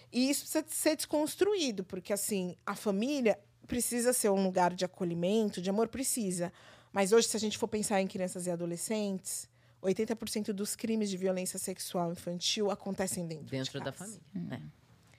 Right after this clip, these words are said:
Speaker 1: A família que acolhe também é a família que violenta, também é a
Speaker 2: Exatamente.
Speaker 1: família que abusa.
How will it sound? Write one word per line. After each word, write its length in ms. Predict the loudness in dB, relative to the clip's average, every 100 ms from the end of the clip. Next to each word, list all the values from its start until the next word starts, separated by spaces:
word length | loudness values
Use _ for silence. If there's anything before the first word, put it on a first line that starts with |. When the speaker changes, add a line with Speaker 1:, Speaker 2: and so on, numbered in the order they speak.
| -20 -20 _
Speaker 1:
A 100 | -10
família 420 | 2 4 4 2 0
que 100 | 0
acolhe 300 | 4 4 4
também 240 | 2 2
é 40 |
a 40 | 2
família 320 | 0 0 0
que 120 | -2
violenta, 560 | -2 0 0 -2 -6 -6
também 260 | 0 0
é 20 | 2
a 40 |
Speaker 2:
Exatamente. 180 | 0 -2
Speaker 1:
família 300 | -2 -2 -2
que 120 | 0
abusa. 600 | 0 2 0 -2 -6 -10